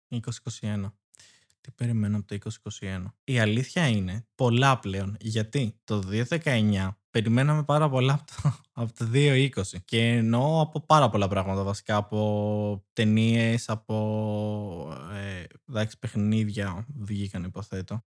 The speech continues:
Από αθλητισμό γενικότερα, αγώνες, μάτς και τέτοια, τα οποία δεν έγιναν ή αναβλήθηκαν. Γενικά, το δύο είκοσι είχε πάρα πολλές ανακοινώσεις και περιμέναμε να βγουνε πράγματα και όλα έχουν γίνει postpone για το δύο είκοσι ένα.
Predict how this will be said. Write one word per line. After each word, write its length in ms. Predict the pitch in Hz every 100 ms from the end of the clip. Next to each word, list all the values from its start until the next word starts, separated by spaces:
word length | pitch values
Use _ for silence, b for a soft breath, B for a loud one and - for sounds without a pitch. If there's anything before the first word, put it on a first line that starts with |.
| -
Από 220 | 127 131
αθλητισμό 520 | 127 123 131 127 120
γενικότερα, 680 | 120 113 110 113 104 113 113
αγώνες, 420 | 107 107 107 110
μάτς 200 | 107 107
και 120 | 113
τέτοια, 320 | 104 101 110
τα 100 | 104
οποία 220 | 101 107
δεν 200 | 107 110
έγιναν 340 | 104 104 101 104
ή 80 | 107
αναβλήθηκαν. 760 | 104 101 101 104 - 110 110 -
Γενικά, 540 | 147 151 156 190 185
το 80 | -
δύο 220 | 131 165
είκοσι 280 | 165 165 165
είχε 100 | 160
πάρα 200 | 156 160
πολλές 200 | 147 135
ανακοινώσεις 560 | 123 107 110 107 113 117
και 120 | 107
περιμέναμε 480 | 104 104 107 110 104
να 100 | 101
βγουνε 220 | 110 104
πράγματα 460 | 98 101 117 131 160
και 260 | 160 135 135
όλα 720 | 143 151 165 170 170 165 156
έχουν 200 | 147 151
γίνει 300 | 135 143 139
postpone 300 | 131 - 139
για 120 | 143 123
το 120 | 120
δύο 140 | 127
είκοσι 320 | 123 113 -
ένα. 360 | 107 110 135 160